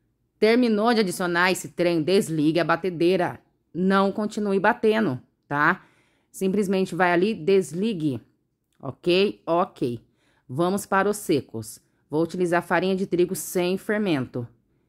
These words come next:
"Nick, posso utilizar com fermento?" Não. Sem fermento. Siga a receita, tá? E vamos mexer delicadamente com o fouet para evitar de perder o volume.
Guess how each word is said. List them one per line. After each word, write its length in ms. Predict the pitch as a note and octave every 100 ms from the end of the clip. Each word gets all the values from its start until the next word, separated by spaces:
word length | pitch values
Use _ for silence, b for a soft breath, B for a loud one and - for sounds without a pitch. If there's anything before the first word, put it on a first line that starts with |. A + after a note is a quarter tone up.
| _ _ _ _ _ _ _ _ _
"Nick, 320 | G3 A3 G#3+
posso 460 | - F#3 F3+ G3 G3+
utilizar 440 | - F3+ E3+ E3+
com 80 | E3+
fermento?" 540 | D#3 D#3 F3 F#3 -
Não. 420 | D#3+ E3 C#3 G#2+ A2 _ _
Sem 500 | - - G3 G3 G#3
fermento. 800 | - G#3+ A3 F3 C3 - B2 A#2+ _
Siga 640 | - - - D3+ D#3 F#3 F#3
a 120 | D#3
receita, 640 | D#3+ F3+ F#3 F3 C3 A2+ -
tá? 460 | - D3 D#3+ D#3+ _ _ b b b b b _
E 160 | F#3+ A3
vamos 720 | F#3 G3 G3 G3 G#3 G3+ -
mexer 500 | - F#3 F3+ - F3
delicadamente 1200 | D#3+ E3 F#3 G3 F#3+ F#3 F3+ E3+ D#3 C#3+ C#3+ C3+ -
com 220 | D#3 E3
o 20 |
fouet 600 | D#3+ A3 G3 G3+ B3 - _ -
para 220 | F#3+ G3
evitar 480 | G3 A3 G#3 F3 F3
de 80 |
perder 320 | - F#3 E3+ F3
o 100 | F3
volume. 460 | G#3 G#3 A#2+ G#2